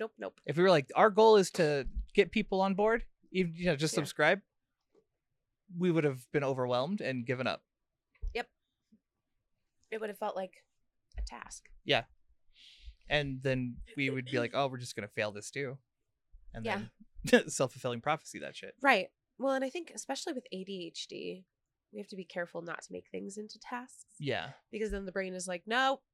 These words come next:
Speaker 1: can't." <laughs> There's a task, and then there's many mini tasks
Speaker 2: That's
Speaker 1: inside
Speaker 2: true. I
Speaker 1: of that
Speaker 2: never thought about
Speaker 1: task.
Speaker 2: that. How, like, we want to get that,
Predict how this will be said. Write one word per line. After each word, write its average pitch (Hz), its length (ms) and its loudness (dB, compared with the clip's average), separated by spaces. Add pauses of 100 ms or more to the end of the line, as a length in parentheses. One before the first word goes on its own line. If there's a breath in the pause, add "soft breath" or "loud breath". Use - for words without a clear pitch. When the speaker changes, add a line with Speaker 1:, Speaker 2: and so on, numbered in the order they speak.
Speaker 1:
can't." 240 400 -2
<laughs> - 1160 -20
There's 233 260 -2
a 226 80 -8
task, 233 500 0
and 220 180 -6
then 214 120 -8
there's 214 200 -6
many 220 360 -6
mini 220 320 -4
tasks 196 400 -4 (180)
Speaker 2:
That's - 220 -2
Speaker 1:
inside 208 100 4
Speaker 2:
true. 196 60 6
I 165 40 8
Speaker 1:
of 175 60 6
that 190 60 2
Speaker 2:
never 190 160 2
thought 175 180 6
about 135 140 2
Speaker 1:
task. 127 140 -2
Speaker 2:
that. 95 160 -6
How, 143 120 0
like, 131 260 2 (480)
we 160 160 4
want 147 440 2
to 156 80 0
get 143 140 0
that, 120 260 4